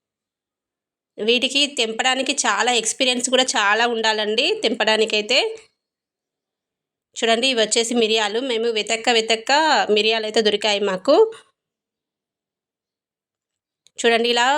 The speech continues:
పచ్చివి ఇలా చూడడం అయితే ఇదే ఫస్ట్ టైమ్. ఇక్కడ వచ్చేసి కాఫీ గింజలండి. మేము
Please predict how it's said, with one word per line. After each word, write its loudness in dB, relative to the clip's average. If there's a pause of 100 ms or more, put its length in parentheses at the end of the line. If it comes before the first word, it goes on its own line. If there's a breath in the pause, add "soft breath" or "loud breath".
(220)
పచ్చివి 2 (100)
ఇలా 0 (500)
చూడడం 0
అయితే -2
ఇదే 4 (100)
ఫస్ట్ -2
టైమ్. 0 (300)
ఇక్కడ 2
వచ్చేసి -2 (100)
కాఫీ 0
గింజలండి. 2 (920 loud breath)
మేము -2